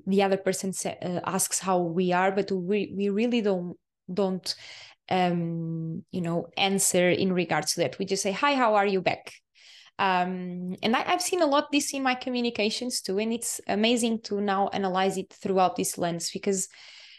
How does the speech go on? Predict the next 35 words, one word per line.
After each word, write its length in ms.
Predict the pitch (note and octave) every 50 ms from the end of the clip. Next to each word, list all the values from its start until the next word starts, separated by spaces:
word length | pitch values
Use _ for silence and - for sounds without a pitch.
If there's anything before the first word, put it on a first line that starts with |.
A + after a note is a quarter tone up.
| _ -
sometimes 600 | - - A#3+ B3 B3 A#3+ - G#3 G#3+ A#3+ A#3 A3
we, 80 | A#3+ A3+
we 320 | G#3 - G3+ G#3 A#3 A#3+
really 300 | A3 G#3+ A3+ A3 A3+ A#3
don't 160 | G#3 G#3+ G#3+
want 180 | G#3+ G#3 G#3 G3+
to 80 | - F3+
be 120 | F3+ F#3+
seen, 340 | - - - G#3 G#3+ A#3+ C#4 - -
or 300 | - G3 G#3 A3+ A3+ -
we 140 | F#3+ F#3+ F#3
don't 160 | F#3+ F#3+ F#3
want 180 | F#3+ G3 G3 G3
to 100 | - G3
see 220 | - - F#3+ - -
others. 440 | F3 F#3 E3+ F3 E3 D#3+ D#3+ -
For 160 | - - F3+ F#3+
example, 480 | F3+ F3+ F3 D#3+ D#3 - D#3+ D#3+ - - - - - - - - - -
if 240 | A#3 B3+ A#3+ - -
we 120 | B3+ B3
say, 320 | - - - G#3+ F#3+ F3+ F3
"Hi, 260 | - - G#3+ G#3 G#3
how 300 | F3+ G3 F#3+ F#3+ F#3+ F3+
are 140 | D#3+ D#3+ D#3+
you?" 200 | E3 F#3 A#3 A3
but 220 | G#3 G3+ - G#3 - -
we 300 | F#3 A3 G3 G3+ G3 -
don't 260 | G3+ A3 A3+ A3+ A3
really 240 | A#3+ C4+ C4+ B3+ B3+
want 300 | A#3 G#3 G#3 G3+ G3+ G3
to, 220 | - G3 F#3+ E3+ - _ _ _ _ _ - F#3 F3+ - - - - -
to 160 | - F#3 E3+
listen 420 | F3 G3+ A3 G#3 - G3+ G3 F#3+
to 140 | - G#3+ G3
the 340 | F3 F#3+ F#3 E3 D#3+ -